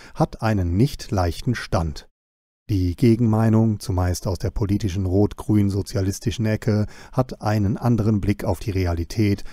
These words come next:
und nennt die Gegenmeinung wiederum oft rechtsradikal, rassistisch oder Nazisprache. Wenn man Menschen befragt, was sie unter einer Plünderung verstehen, kommen zumeist Antworten wie folgt.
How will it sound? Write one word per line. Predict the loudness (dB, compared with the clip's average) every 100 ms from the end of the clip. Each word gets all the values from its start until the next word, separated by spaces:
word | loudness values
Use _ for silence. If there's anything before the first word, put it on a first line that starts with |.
| -6
und | 0 0 0
nennt | -2 -2 -2 -6 -10
die | -8
Gegenmeinung | 2 2 4 0 2 2 2
wiederum | 2 2 2 0 -2
oft | -2 -2 -2 -4
rechtsradikal, | -2 -2 0 -2 0 0 0 2 2 -2 -10 -8
rassistisch | -4 -2 0 -2 0 -2 -2 -8 -18 -4
oder | 2 4 4 0 -2
Nazisprache. | -2 -2 0 -2 -4 -2 -2 -2 -2 -6 -6 _ _ _ _ _ _ -2
Wenn | 0
man | 2 0
Menschen | 2 0 0
befragt, | 0 0 0 0 0 0
was | -2
sie | 0
unter | 0 0 0
einer | 0 0 0 -2
Plünderung | 4 4 4 2 -2
verstehen, | -2 -2 0 0 0 -4 -14
kommen | 0 2 2
zumeist | 0 -2 0 -2
Antworten | -2 -2 2 0 2 0
wie | -2
folgt. | -2 0 0 -2 -10